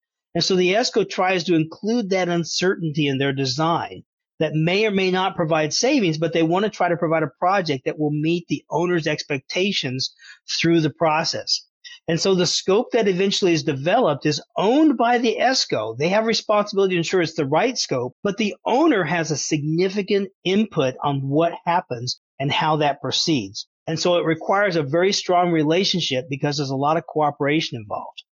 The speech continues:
Back when I was at Department of Energy, we did a study to try to understand how we could get deeper energy retrofits.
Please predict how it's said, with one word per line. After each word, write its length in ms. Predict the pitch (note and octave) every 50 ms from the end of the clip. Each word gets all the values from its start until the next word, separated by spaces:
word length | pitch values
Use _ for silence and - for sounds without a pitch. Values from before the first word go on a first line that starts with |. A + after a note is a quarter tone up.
| _
Back 220 | - F#3+ G#3 G#3 -
when 100 | G#3+ G#3+
I 100 | A3 A3
was 160 | G#3 F#3+ F#3+
at 80 | F3
Department 420 | D#3 E3 - F#3 G3 G3 E3+ E3 D#3
of 80 | D3
Energy, 480 | F#3 G#3+ B3+ G3 A#2+ C3+ C3 C#3+ C#3 - _ _
we 220 | - E3+ G3 G3+ E3
did 340 | F3+ F3+ F3+ F#3 F3+ F3 - - -
a 80 | C#3+ C3
study 480 | - - - - G3+ A3+ G3 E3+ D3+
to 100 | - D#3
try 240 | - - D#3+ D#3 E3+
to 100 | E3+ D3+
understand 380 | D#3 D#3+ D#3+ D#3 - D#3+ D3 C3+
how 220 | B2 D#3+ E3 F3+
we 100 | F#3+ G3
could 180 | F#3+ F#3 D#3+ C#3+
get 300 | D#3 D3 A2+ A#2+ A#2+ A#2+
deeper 520 | C#3+ D#3 F3+ F#3 - - F#3+ F#3+ F#3+ F#3+ -
energy 380 | D#3 D#3 E3 E3+ D#3 D3 E3 D#3+
retrofits. 760 | C#3+ C#3+ D3 D#3+ - E3 D3+ - - G#2 - - - - -